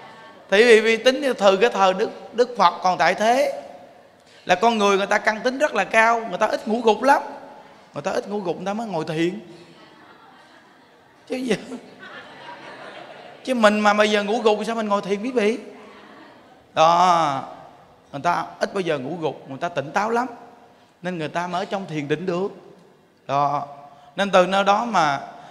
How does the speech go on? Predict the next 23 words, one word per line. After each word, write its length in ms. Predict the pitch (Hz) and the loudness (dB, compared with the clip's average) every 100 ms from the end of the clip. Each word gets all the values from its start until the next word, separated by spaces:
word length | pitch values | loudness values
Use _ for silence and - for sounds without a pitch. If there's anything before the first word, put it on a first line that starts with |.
| - | -4
từ 180 | 170 170 | 0 4
đó 260 | 175 208 247 185 | 4 4 2 0
dài 460 | 170 175 185 190 | 4 4 2 0
tới 140 | 185 226 | -2 -4
bây 100 | 202 | -2
giờ 200 | 175 147 | 0 -2
thì 80 | - | -4
con 120 | 180 | -8
người 140 | 160 139 | -8 -8
chúng 140 | 165 | -8
ta 100 | 175 | -8
càng 220 | 160 139 | -6 -6
ngày 140 | 131 127 | -6 -8
càng 200 | 127 135 | -8 -6
đuối. 280 | 185 240 - - _ _ _ _ _ _ _ _ _ _ _ _ _ 466 - - - 320 - - - - - - - - - - - - - | -6 -8 -12 -20 _ _ _ _ _ _ _ _ _ _ _ _ _ _ -20 -20 -20 -20 -20 -20 -18 -16 -16 -14 -14 -14 -14 -16 -16 -18 -14
Đúng 100 | 175 | -6
không? 200 | 185 170 - - - - _ _ - | -4 -4 -8 -20 -20 -20 _ _ -6
Càng 120 | 180 | -2
ngày 160 | 180 | 0
càng 200 | 175 180 | 0 0
mệt 260 | 170 170 190 233 | 2 4 4 2
quý 80 | |
vị. 300 | 233 185 190 | 0 0 0